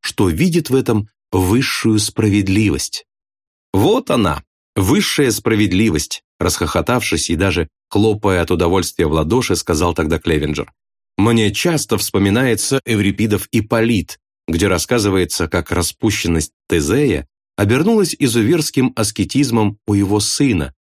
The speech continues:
что и привело к трагедии, которая всех их погубила. А этот твой эпизод с девицей из Ж В Б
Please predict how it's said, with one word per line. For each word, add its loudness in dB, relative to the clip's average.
что 0
и 2
привело 2
к -8
трагедии, 0
которая 0
всех -2
их -4
погубила. 0
А 0
этот -2
твой 2
эпизод 0
с -6
девицей 0
из 2
Ж 0
В 2
Б 0